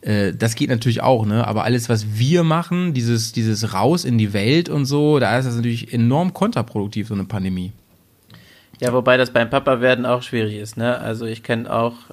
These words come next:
Speaker 2: äh, F-, Väter, die Vater geworden sind im ersten Lockdown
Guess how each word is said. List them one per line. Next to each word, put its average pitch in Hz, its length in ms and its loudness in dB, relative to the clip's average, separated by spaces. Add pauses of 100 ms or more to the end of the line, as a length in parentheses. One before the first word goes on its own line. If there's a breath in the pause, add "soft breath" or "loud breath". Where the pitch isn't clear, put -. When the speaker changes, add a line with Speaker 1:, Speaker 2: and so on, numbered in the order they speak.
Speaker 2:
äh, 113 340 0
F-, - 380 -14 (600)
Väter, 131 720 2 (180)
die 117 180 -2
Vater 123 340 2
geworden 123 380 2
sind 123 260 -2
im 117 160 -4
ersten 120 340 -2
Lockdown 135 600 0